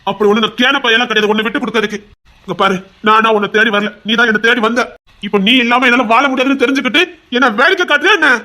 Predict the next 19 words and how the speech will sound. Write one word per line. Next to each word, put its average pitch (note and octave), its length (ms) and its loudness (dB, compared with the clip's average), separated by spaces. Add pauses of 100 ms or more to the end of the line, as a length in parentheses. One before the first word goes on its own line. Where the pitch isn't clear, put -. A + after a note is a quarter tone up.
(520)
என்னை F#3 140 0
பார்த்தா G#3 240 -2
பைத்தியக்கார A#3 360 0
மாதிரி G#3 140 2
இருக்கா? F#3+ 160 -2 (320)
பூனாக்கும் A#3 380 2
தமிழ்நாட்டுக்கும் B3+ 380 2
நாலால D#4 320 2
அழைச்சிட்டு A4 240 0
இருக்க C#4+ 140 -4
முடியுமா? C4 240 0 (560)
ஒழுங்கு G#3 260 -4
மரியாதை F#3+ 260 -2
சொல்லிட்டேன், G3 260 -4 (420)
ஒழுங்கா G3+ 240 0
கல்யாணம் G#3 200 0
பண்ணதுக்கு G3+ 280 -2
வழியை A#3+ 220 0
பாரு. G#3+ 140 0